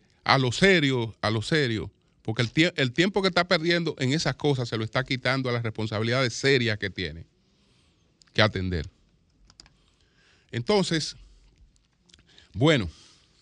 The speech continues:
antes de pasar con la cuestión esta del padre de la patria, hay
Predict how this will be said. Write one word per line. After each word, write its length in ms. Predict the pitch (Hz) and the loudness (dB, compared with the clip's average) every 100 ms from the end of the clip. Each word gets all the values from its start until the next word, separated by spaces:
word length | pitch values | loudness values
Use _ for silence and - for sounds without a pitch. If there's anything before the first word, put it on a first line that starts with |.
| _ _ _ _ _ _ _ _ _ _ _ - | _ _ _ _ _ _ _ _ _ _ _ -2
antes 340 | 247 262 208 | -2 0 -2
de 120 | 185 | -2
pasar 600 | 139 123 - 131 117 101 | -2 -4 0 2 2 0
con 420 | - 104 98 98 | -4 -2 0 -2
la 100 | 98 | -2
cuestión 340 | 107 90 139 160 | -4 -2 0 0
esta 180 | 160 139 | 0 -2
del 120 | 123 | -2
padre 280 | 127 135 131 | -2 -2 -2
de 60 | |
la 100 | 123 | -2
patria, 440 | 117 101 95 107 - | -2 -4 -2 -4 -4
hay 560 | 139 190 202 202 175 | -4 -4 -6 -8 -12